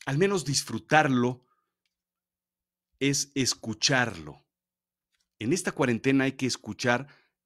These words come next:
el silencio. Porque llega un punto en el que el silencio incluso llega a dar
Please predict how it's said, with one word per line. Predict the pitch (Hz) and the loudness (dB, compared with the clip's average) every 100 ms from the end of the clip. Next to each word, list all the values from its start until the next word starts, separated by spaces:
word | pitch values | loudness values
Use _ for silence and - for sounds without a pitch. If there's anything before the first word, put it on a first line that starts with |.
| _ | _
el | 120 120 113 | 0 0 0
silencio. | - 113 107 107 95 76 71 _ _ _ _ _ _ _ - - - - | 0 0 0 0 -4 -8 -12 _ _ _ _ _ _ _ -20 -20 -8 -4
Porque | 131 170 | -2 -4
llega | 214 | -4
un | 214 | -6
punto | 214 208 | -6 -4
en | 202 | -2
el | 156 | -2
que | - | -2
el | 117 | -2
silencio | - 120 156 180 175 | 0 2 2 0 -2
incluso | 160 151 156 160 | -4 -2 -2 -2
llega | 120 139 143 139 123 | 0 0 2 2 2
a | |
dar | 101 123 131 - | 2 2 2 -2